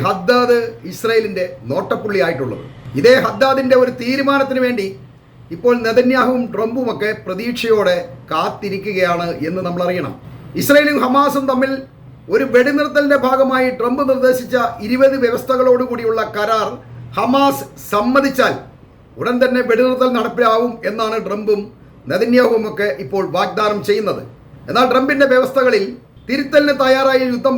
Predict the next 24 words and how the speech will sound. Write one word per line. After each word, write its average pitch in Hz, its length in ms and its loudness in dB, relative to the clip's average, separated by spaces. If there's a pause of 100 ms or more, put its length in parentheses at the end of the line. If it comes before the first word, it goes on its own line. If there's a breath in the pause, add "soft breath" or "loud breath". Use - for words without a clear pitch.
അവസാനിപ്പിക്കാമെന്നാണ് 240 960 -2 (440)
ഹമാസ് 220 460 0 (180)
പറഞ്ഞിട്ടുള്ളതെങ്കിലും 208 840 0 (500)
ഹമാസിന്റെ 262 580 2
വ്യവസ്ഥ 254 300 0 (100)
എന്താണെന്ന് 226 440 0 (500)
അവർ 190 180 -6
ഇതേവരെ 185 380 -2 (420)
പറഞ്ഞിട്ടില്ല. 185 420 -2 (520)
ഈ - 100 8
വ്യവസ്ഥകൾ 277 480 2
വരേണ്ടത് 262 400 2 (100)
ഹമാസിന്റെ 247 500 -2 (100)
സൈനിക 240 240 0 (120)
ജനറലായ 226 560 0 (540)
ഇസുദ്ദീൻ 226 380 -6 (120)
ഹദ്ദാദിൽ 202 480 2
നിന്ന് 208 220 -6
തന്നെയാണ്. 196 360 -4 (640)
ആ 190 40 4 (100)
വ്യവസ്ഥകൾ 247 420 2
അറിയാൻ 262 260 2
വേണ്ടിയാണ് 262 380 0
ഇപ്പോൾ 254 200 2